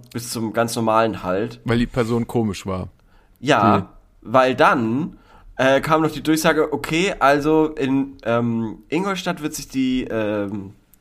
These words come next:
Speaker 1: a-, der Aufenthalt verlängern oder so, verzögern, wie auch immer, äh, weil es auch zum Polizeieinsatz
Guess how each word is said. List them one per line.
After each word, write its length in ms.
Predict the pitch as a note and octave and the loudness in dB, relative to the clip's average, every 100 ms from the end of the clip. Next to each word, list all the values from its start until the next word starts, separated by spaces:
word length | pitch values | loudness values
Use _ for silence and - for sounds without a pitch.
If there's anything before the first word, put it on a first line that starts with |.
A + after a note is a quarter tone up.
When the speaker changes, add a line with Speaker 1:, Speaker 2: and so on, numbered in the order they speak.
| - | -10
Speaker 1:
a-, 160 | - - | -6 -4
der 160 | A2 | -2
Aufenthalt 480 | C3 D3+ C#3+ C#3 C3 | -2 -2 -4 -4 -4
verlängern 520 | - G2+ G#2+ D#3+ F3+ | -6 -6 -4 -4 -4
oder 200 | F3+ E3 | -4 -6
so, 140 | D#3+ E3+ | -6 -8
verzögern, 500 | - - C#3 D#3 C3+ | -12 -10 -8 -6 -6
wie 60 | |
auch 100 | G#2+ | -8
immer, 360 | - C#3+ F3+ F3+ - - - - | -6 -4 -4 -4 -12 -16 -16 -6
äh, 160 | A#2 A#2+ | -2 0
weil 200 | B2+ D#3 | 2 2
es 120 | D#3+ | 0
auch 280 | - D3+ D#3 | 0 0 0
zum 180 | - D3+ | -4 -4
Polizeieinsatz 1300 | D#3+ D#3+ G#3 A3+ B2 G#2 G2+ - - G#2+ G#2 F#2+ | -2 -4 -2 0 0 -2 -4 -6 -4 -4 -4 -8